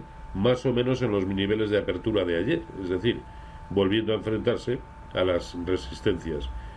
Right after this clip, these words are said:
en un movimiento que de momento, pues no nos deja nada clara cuál es la situación. Eh, si bien es verdad que el mercado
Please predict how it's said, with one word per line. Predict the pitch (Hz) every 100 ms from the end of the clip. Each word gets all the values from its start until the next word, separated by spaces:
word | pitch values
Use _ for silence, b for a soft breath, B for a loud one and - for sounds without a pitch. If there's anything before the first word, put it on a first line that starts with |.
| B -
en | 92
un | 101
movimiento | 107 101 107 104 120
que | 117 113
de | 104
momento, | 95 98 127 110 107 135 - B B B B -
pues | 82
no | 113
nos | 87
deja | 85 -
nada | 87 85 85
clara | 90 90 85
cuál | 90 90
es | 85
la | 87
situación. | 82 90 82 80 123 - - B B B
Eh, | 87 90 90 87 -
si | - - 104
bien | 107 120
es | 113
verdad | 113 117 117
que | 110
el | 101
mercado | 98 90 107 110